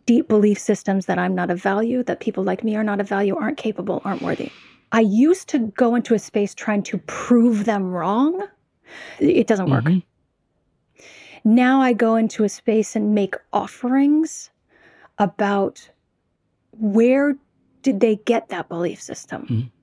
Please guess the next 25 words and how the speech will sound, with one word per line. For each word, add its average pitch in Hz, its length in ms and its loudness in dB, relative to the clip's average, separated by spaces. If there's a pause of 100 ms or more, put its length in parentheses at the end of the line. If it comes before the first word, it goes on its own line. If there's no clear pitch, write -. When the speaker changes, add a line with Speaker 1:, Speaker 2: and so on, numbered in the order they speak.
(1500)
Speaker 1:
What 294 260 -2
do 339 100 2
you 349 140 4
really 285 260 0
believe? 226 460 -2 (440)
Speaker 2:
Mm-hmm. 156 100 -10 (760)
Speaker 1:
And 240 160 6
then 254 200 2 (120)
offer 254 400 0
to 214 240 2
them 208 360 0
that 214 340 -2
this 233 320 0
is 262 100 0
not 226 260 0
actually 214 540 -6 (640)
just - 440 -4
you, 214 340 -2 (720)
just 233 280 0
our 208 240 0
culture, - 520 -4 (600)
just 214 300 0
the 247 60 2
United 233 360 0
States, - 480 -8